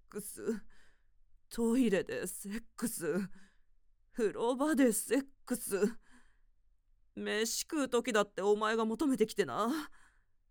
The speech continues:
上の口も下の口も大忙しだ。ズコズコ突き上げるたびに、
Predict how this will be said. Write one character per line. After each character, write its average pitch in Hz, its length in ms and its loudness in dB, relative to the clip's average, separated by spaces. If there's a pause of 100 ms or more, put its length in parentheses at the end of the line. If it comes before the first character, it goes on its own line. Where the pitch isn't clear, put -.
(540)
上 175 280 -2
の 180 180 -2
口 - 280 -6
も 185 140 0
下 185 260 -4
の 202 120 0
口 - 240 -4
も 233 240 0
大 226 580 4 (140)
忙 240 260 4
し 208 140 2
だ。 202 340 6 (1300)
ズ 190 260 -4
コ 208 180 6
ズ 156 140 -4
コ - 140 -10
突 - 260 -6
き 202 160 -2
上 208 80 2
げ 214 140 6
る 185 100 2
た 175 180 -2
び 202 140 2
に、 196 340 2